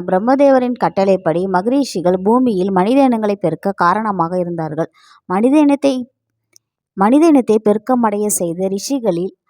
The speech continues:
அத்திரி மகரிஷியும் ஒருவர். அத்திரி ரிஷி மற்றும் அனுசுயா தேவி மும்மூர்த்திகளின் அனுகிரகத்தால் மூன்று குழந்தைகளை, குழந்தைகளை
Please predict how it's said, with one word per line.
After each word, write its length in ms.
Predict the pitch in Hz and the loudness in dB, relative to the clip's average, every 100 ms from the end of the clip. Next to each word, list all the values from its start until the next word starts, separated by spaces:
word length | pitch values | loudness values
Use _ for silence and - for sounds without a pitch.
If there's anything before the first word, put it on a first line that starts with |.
| _ _ _ _ | _ _ _ _
அத்திரி 340 | 208 208 302 311 | -8 -2 0 0
மகரிஷியும் 540 | 254 202 196 - 220 | 0 -2 -6 -6 -6
ஒருவர். 380 | 190 170 175 170 _ _ - | -6 -4 -4 -6 _ _ -8
அத்திரி 400 | 196 - 302 349 | -8 -4 -2 0
ரிஷி 300 | 277 - 247 | -2 -4 -6
மற்றும் 400 | 226 165 - 202 - | -4 -6 -6 -8 -6
அனுசுயா 380 | 202 240 294 285 | -6 -2 0 0
தேவி 300 | 214 190 190 | 0 -4 -4
மும்மூர்த்திகளின் 760 | 196 202 262 247 233 185 175 185 | -6 -2 -2 -2 -4 -6 -4 -4
அனுகிரகத்தால் 680 | 185 208 208 175 160 190 196 | -4 -2 -2 -4 -4 -6 -4
மூன்று 340 | 214 269 262 | -2 -2 -2
குழந்தைகளை, 440 | 220 196 190 170 - _ | 0 0 0 -4 -8 _
குழந்தைகளை 480 | 214 220 240 196 | -4 -2 -2 -4